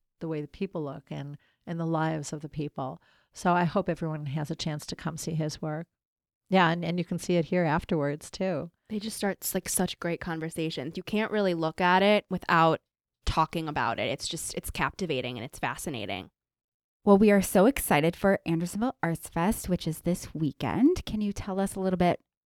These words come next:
Speaker 3: about what folks can expect from this year's show and about some more of the artists that will be joining us?
Speaker 1: Absolutely. So we have, uh, over a hundred amazing artists representing all different categories of art,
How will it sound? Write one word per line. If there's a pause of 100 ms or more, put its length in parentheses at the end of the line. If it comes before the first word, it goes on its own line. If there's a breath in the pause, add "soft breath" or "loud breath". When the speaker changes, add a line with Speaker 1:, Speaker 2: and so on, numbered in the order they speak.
Speaker 3:
about
what
folks
can
expect
from (180)
this
year's
show
and
about
some
more
of
the
artists
that
will
be
joining
us? (220)
Speaker 1:
Absolutely.
So (460 soft breath)
we
have,
uh, (720)
over
a
hundred
amazing
artists
representing
all
different
categories
of
art,